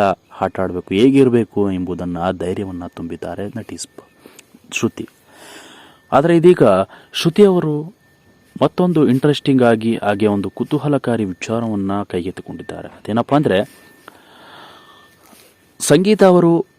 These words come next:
Bigg Boss ಮನೆ ಒಳಗೆ ಬಂದಂತ ತಕ್ಷಣ ಇದೀಗ ಅತಿ ಹೆಚ್ಚಾಗಿ ಪ್ರೀತಿ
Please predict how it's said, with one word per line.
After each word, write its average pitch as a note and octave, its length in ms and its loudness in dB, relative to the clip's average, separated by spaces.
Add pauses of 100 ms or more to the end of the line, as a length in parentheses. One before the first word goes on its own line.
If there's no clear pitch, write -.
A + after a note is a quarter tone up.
(260)
Bigg A#2+ 180 4
Boss D#3+ 260 4
ಮನೆ C#3 100 6
ಒಳಗೆ A#2+ 360 4
ಬಂದಂತ G#2 440 -2
ತಕ್ಷಣ G2+ 460 -6
ಇದೀಗ A2 480 0
ಅತಿ F#2 480 0
ಹೆಚ್ಚಾಗಿ D#3 520 0
ಪ್ರೀತಿ A2 520 -4